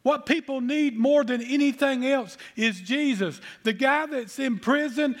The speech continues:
yes, he wants his freedom, but his greatest freedom is found in Christ alone.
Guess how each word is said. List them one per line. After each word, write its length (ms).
yes, 340
he 140
wants 340
his 220
freedom, 500
but 140
his 240
greatest 540
freedom 440
is 140
found 400
in 120
Christ 460
alone. 480